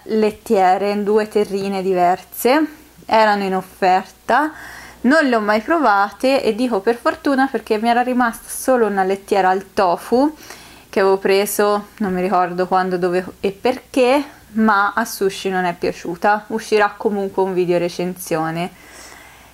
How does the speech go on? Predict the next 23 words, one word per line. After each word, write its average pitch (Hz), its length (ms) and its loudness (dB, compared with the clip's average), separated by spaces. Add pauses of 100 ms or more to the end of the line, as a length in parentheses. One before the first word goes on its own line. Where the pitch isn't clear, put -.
Quindi 240 460 2
per 233 180 0
fortuna 285 540 0
ho 202 60 -2
preso 254 320 -2
queste 269 280 0
e 220 40 -4
sono 226 220 0
arrivate 226 540 2
perché 202 320 -2
così 185 500 -2 (340)
ho 202 100 -2
potuto, 196 480 -4 (300)
eh, 196 280 -4
fare 247 220 2
un 226 180 4
mix. 220 480 0
Che 359 140 2
lettiera 359 380 2
ho 294 120 0
preso? 370 580 2 (2750)
Ho 285 160 0
preso 226 520 0